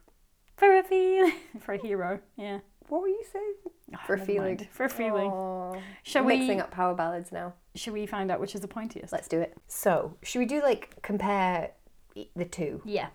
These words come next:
Speaker 2: Okay, <laughs> this is gonna be an easy one.
Speaker 1: I mean, The Stranger.
Speaker 2: The Stranger or Call Waiting?
Speaker 1: <laughs> The Stranger.
Speaker 2: Okay, bye,
Speaker 1: Uh,
Speaker 2: Call
Speaker 1: no,
Speaker 2: Waiting.
Speaker 1: throw that out of the window.
Speaker 2: Bye.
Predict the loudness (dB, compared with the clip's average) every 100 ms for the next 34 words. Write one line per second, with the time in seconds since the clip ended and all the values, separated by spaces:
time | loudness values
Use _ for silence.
0 | -8 0 0 2 6 6 6 0 0 -2
1 | 0 -2 -4 -4 -4 -2 0 2 2 2
2 | -2 -2 -10 -12 2 2 4 4 4 6
3 | 4 8 8 10 8 8 8 6 2 0
4 | 0 2 0 2 0 4 2 8 8 10
5 | 8 8 6 4 0 6 10 12 12 12
6 | 8 4 6 6 6 8 10 10 8